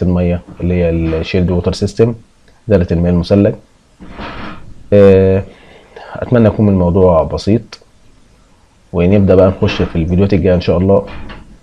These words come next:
نشرح الباتر فلاي، نشرح الفلو سويتش وانواعه، نعرف الاجزاء دي من جوه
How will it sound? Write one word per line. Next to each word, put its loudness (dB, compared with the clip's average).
نشرح 0
الباتر 2
فلاي، 4
نشرح 0
الفلو 2
سويتش -2
وانواعه، 2
نعرف 4
الاجزاء 4
دي 4
من 2
جوه 4